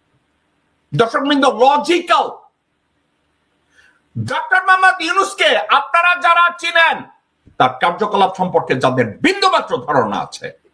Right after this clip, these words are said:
একা একা একটু চিন্তা করেন। ডক্টর মোহাম্মদ ইউনূসকে প্রতিদিনের ইন্টেলিজেন্স ব্রিফিং এ যদি বলা হয়, "স্যার, হামিদের against-এ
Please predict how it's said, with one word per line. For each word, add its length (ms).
একা 220
একা 180
একটু 180
চিন্তা 300
করেন। 260
ডক্টর 360
মোহাম্মদ 380
ইউনূসকে 420
প্রতিদিনের 720
ইন্টেলিজেন্স 680
ব্রিফিং 500
এ 100
যদি 260
বলা 300
হয়, 320
"স্যার, 300
হামিদের 800
against-এ 560